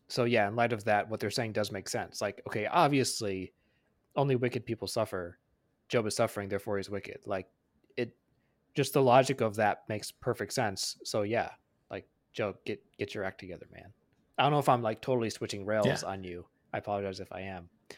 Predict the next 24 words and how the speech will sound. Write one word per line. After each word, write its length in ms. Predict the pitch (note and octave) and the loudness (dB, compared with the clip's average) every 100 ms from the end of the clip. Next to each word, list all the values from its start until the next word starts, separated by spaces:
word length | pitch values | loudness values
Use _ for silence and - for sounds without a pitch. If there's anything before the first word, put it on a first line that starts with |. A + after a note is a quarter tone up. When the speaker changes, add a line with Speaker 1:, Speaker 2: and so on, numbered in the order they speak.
| - - _ - | -20 -20 _ -8
Speaker 1:
Um, 280 | G2+ F2+ F2+ _ _ | -6 -6 -10 _ _
but 300 | - G2+ E2 _ _ - | 0 0 0 _ _ -8
yeah, 180 | G2 F#2 | -6 0
but 120 | B3+ - | 2 4
it's, 440 | E3+ - - - _ _ _ _ _ _ - | 4 2 -8 -14 _ _ _ _ _ _ 6
personally 600 | G3 G#3+ F3+ E3+ C#3+ C3 | 6 8 6 8 8 6
for 140 | C3+ | 4
me, 440 | B2+ C#3+ A#2+ G#2+ G#2+ _ _ _ - | 2 4 4 2 -2 _ _ _ 2
I 100 | - | 4
find 200 | D#3 D3+ | 6 6
it 60 | A#2 | 8
hard 300 | B2+ B2 A#2 | 8 8 6
to 180 | - A2 | 2 2
sort 160 | B2+ | 2
of 100 | A2 | 0
justify, 880 | G2 G#2+ - A#2+ A#2 G#2+ G2+ F#2+ F#2 - - _ _ _ _ _ - _ _ _ _ _ - - | 2 0 0 0 2 4 4 2 -2 -6 -14 _ _ _ _ _ -20 _ _ _ _ _ -20 -6
oh, 220 | - C3+ G2+ | -4 -4 -6
geez. 500 | - A#2 G2 - - _ _ _ _ _ _ _ _ _ - - - - | -6 -4 -4 -6 -14 _ _ _ _ _ _ _ _ _ -20 -20 -14 -2
This 160 | F3 | 2
is 100 | C#4 | 4
where 120 | C4+ G3+ | 6 6
Job 280 | C#3+ C3 | 8 6
is 120 | A2 - | 4 0
tough. 340 | G2 - - | -2 -6 -8